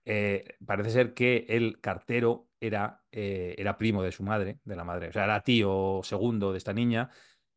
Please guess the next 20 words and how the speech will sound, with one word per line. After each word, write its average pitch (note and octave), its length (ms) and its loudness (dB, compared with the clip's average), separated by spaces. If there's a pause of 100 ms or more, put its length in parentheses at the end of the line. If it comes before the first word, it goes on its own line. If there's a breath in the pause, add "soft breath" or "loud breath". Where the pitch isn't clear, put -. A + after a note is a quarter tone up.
(120)
y B2+ 120 0
lo A#2 100 2
que A2 80 -2
hicieron B2 340 2
fue, C3+ 280 4
como G#2 200 -4
él A2+ 80 -2
se A#2+ 160 -6
dio A2+ 140 -2
cuenta C3+ 360 -4
que B2 200 -2
podía G2+ 360 -6
facturarla G#2+ 500 -4
como G#2+ 180 -4
paquete, A2 500 -4 (120)
la A2+ 260 0
facturó G2+ 400 -4
como A2+ 180 -2
paquete A2 380 -2
postal, A#2+ 680 -2